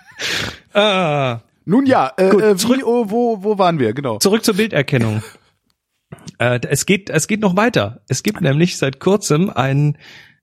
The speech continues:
Speaker 1: äh, Ding, äh, das heißt Keegan.
Speaker 2: Ja.
Speaker 1: Das ist eine, der, der treibt das ein bisschen weiter. Keegan ist eine Bilder-, äh, Be-, Bewertungsmaschine. Also er sagt nicht nur, da ist ein Pferd drin, sondern er sagt auch noch,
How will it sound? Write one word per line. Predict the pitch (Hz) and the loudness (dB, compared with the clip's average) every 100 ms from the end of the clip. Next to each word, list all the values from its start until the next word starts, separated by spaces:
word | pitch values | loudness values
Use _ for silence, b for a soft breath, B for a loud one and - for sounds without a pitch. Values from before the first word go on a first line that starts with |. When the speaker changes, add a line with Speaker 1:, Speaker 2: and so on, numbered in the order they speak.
| _ | _
Speaker 1:
äh, | 131 135 | 2 2
Ding, | 123 151 180 202 202 202 - | 2 2 4 4 2 0 0
äh, | 147 151 | 2 2
das | 147 151 | 0 0
heißt | 170 - - _ - | 0 -2 -10 _ -14
Keegan. | - 220 202 156 95 90 - _ _ _ _ - | 0 2 4 0 -2 -8 -20 _ _ _ _ 0
Speaker 2:
Ja. | 135 110 - _ _ _ _ _ _ | 0 0 -4 _ _ _ _ _ _
Speaker 1:
Das | 131 - | -2 0
ist | 165 - - 131 | -4 -4 -6 -2
eine, | 151 156 151 147 147 143 135 | 2 4 4 4 2 0 0
der, | 139 | 0
der | 156 151 | -2 -2
treibt | - 180 165 | -2 0 0
das | - | 0
ein | 156 | 0
bisschen | 165 - 180 156 | -2 0 2 4
weiter. | 160 180 107 101 | 2 2 -2 -4
Keegan | 175 175 185 170 | -4 -2 0 0
ist | 151 - | -2 -2
eine | 147 147 | 0 0
Bilder-, | 135 147 156 143 139 139 b b b b _ _ | 0 0 2 2 2 -2 b b b b _ _
äh, | 127 135 | 0 2
Be-, | 135 160 - | 2 -2 0
Bewertungsmaschine. | 147 139 170 202 156 131 113 110 107 98 95 | 2 4 2 4 2 2 0 0 0 0 0
Also | 104 | 0
er | 113 | 0
sagt | 156 - | 0 0
nicht | 165 143 | 0 2
nur, | 156 | 2
da | 139 | 2
ist | 127 127 | 0 -4
ein | 110 | -2
Pferd | 135 170 - | 0 0 0
drin, | 113 139 180 | 0 2 2
sondern | 156 143 | 4 4
er | 135 | 2
sagt | 147 - | 0 0
auch | 143 | 0
noch, | 151 143 | 0 -2